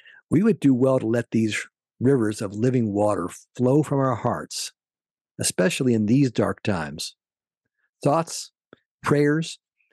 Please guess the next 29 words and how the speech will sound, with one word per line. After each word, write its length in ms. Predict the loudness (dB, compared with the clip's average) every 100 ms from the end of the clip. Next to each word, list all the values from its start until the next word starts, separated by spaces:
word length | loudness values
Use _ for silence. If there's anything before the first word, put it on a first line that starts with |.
| -8
and 100 | -2
persisting 560 | 0 2 0 2 0 2
in 100 | 0
anger 300 | 0 0 2
and 160 | 0 0
fear 320 | 2 4 4
are 80 | 0
getting 320 | -2 -2 0
us 160 | -4 -2
nowhere. 640 | 2 2 2 -2 -8 -16 _ _ _ _ _ _ _ _ _ _ -4
Let's 180 | -2 0
try 200 | -2 0
letting 240 | 2 2
the 80 | 0
Spirit 420 | -2 0 2 2 0
flow 200 | 0 0
instead. 480 | -4 -2 -2 -2 -8 -20 _ _ _ _ _ _ _ _ _ -2
Let's 220 | -2 -2
have 260 | -2 0 0
our 200 | 0 -2
Pentecost. 760 | -2 -4 -6 -6 -6 -8 -10 _ _ _ _ _ _ _ _ _ _ -20 _ _ _
That's 200 | -4 -4
some 160 | -2 0
background 480 | 0 -2 -2 -2 -4
about 220 | -6 -6
this 120 | -6
passage 280 | -4 -4 -6
of 80 | -8
Scripture. 420 | -6 -6 -10